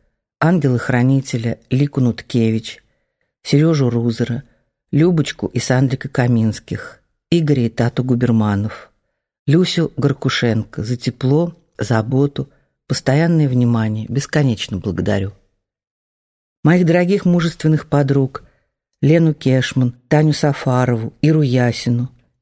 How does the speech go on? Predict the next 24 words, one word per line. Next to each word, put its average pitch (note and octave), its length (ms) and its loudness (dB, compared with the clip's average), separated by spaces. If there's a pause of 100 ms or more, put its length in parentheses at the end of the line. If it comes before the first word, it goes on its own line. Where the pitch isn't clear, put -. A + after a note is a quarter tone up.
(100)
и C3 80 2
Веру E3 260 2
Миллионщикову, B2 1000 0 (640)
переписка D3 540 0
и - 20 2
разговоры D3 480 2
с - 80 -6
которыми B2 480 0
были A#2+ 200 -2
столь B2 300 -2
важны B2+ 460 2
летом C3 440 -2
две A#2 160 0
тысячи - 380 -6
десятого A2+ 540 -2
года, C3 300 0
когда A#2+ 320 -2
книжка D3 440 0
шла A2+ 240 -2
к - 80 -8
концу, D#3+ 560 -2 (800)
и G3 100 2
силы B2 440 2
тоже. G#2 460 -2